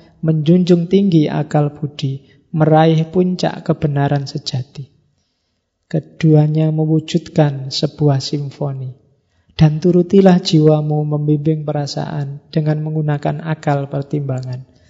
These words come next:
sehingga perasaan itu tetap hidup dengan setiap kebangkitannya,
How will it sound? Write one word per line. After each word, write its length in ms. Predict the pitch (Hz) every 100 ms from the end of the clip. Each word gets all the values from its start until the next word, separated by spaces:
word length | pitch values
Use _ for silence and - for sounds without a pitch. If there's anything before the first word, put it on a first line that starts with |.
| _
sehingga 560 | - - 156 156 151 151
perasaan 560 | 147 143 - 165 175 165
itu 320 | 165 180 175
tetap 320 | 165 175 165
hidup 320 | 185 - 165 - - - _
dengan 240 | 156 147 147
setiap 480 | - - 160 147 - - - _ _ -
kebangkitannya, 840 | 165 151 131 139 139 143 139 131